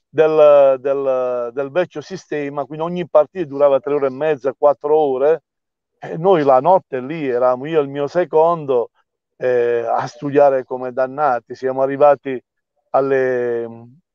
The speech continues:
praticamente alle ultime partite, lì erano due gironi di ventiquattro, erano ventiquattro squadre, due gironi,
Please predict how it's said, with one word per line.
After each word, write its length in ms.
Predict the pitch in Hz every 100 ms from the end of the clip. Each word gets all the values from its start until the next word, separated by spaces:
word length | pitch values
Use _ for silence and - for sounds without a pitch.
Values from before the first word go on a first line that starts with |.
| - _
praticamente 760 | 156 156 151 156 160 170 147
alle 180 | 135 139
ultime 500 | 147 185 175 151 147
partite, 540 | - 165 - 190 196 147
lì 100 | 151
erano 260 | 156 147
due 260 | 135 151 196
gironi 560 | 127 160 165 156 139 135
di 100 | 135
ventiquattro, 760 | 160 151 143 - 147 - 143 - _ _
erano 220 | - 151 147
ventiquattro 680 | 196 170 165 - 156 -
squadre, 480 | 143 - 123 107 110
due 220 | 123 175 156
gironi, 580 | 151 175 180 190 185